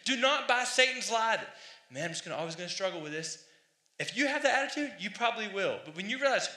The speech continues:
who you are in Christ and the hope you have in Jesus, then there's no reason to walk in slavery to sin anymore because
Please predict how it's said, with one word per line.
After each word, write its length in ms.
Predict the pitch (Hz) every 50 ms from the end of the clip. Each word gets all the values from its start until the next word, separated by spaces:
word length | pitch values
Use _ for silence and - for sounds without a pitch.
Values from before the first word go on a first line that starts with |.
| - -
who 120 | 240 262
you 260 | 277 247 233 240 233 220 -
are 300 | 190 208 220 214 214 214 - - - - -
in 100 | 196 180
Christ 400 | - - 220 214 202 180 - 185
and 100 | 190 190
the 40 |
hope 400 | 156 - - 240 247 240 - -
you 80 | 208 208
have 180 | 202 202 208 202
in 120 | 196 180
Jesus, 360 | - 208 233 247 240 262 -
then 300 | - - - - - 185
there's 120 | 214 214 214
no 160 | 233 226 220
reason 240 | 226 233 208 180 185
to 60 | 180
walk 340 | 175 190 180 - - - -
in 160 | 160 147 147 - - -
slavery 520 | - - - - 202 208 208 202 170 156
to 80 | 147 147
sin 260 | 143 - - 175 156
anymore 420 | 147 147 139 135 139 143 135 117 80
because 280 | - - - 175 143 -